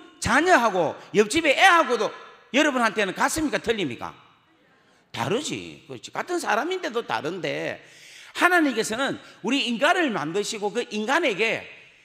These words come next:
하나님의 자녀라는 귀하고 놀라운 아름다운 신분뿐만 아니라 권세까지 주셨으니까 이게 얼마나 큰 축복인지 모릅니다.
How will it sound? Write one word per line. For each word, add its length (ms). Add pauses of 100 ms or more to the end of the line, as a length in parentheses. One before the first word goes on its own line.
(240)
하나님의 720
자녀라는 760
귀하고 380
놀라운 500
아름다운 580 (680)
신분뿐만 1080
아니라 480
권세까지 680
주셨으니까 560
이게 140
얼마나 420
큰 220
축복인지 420
모릅니다. 480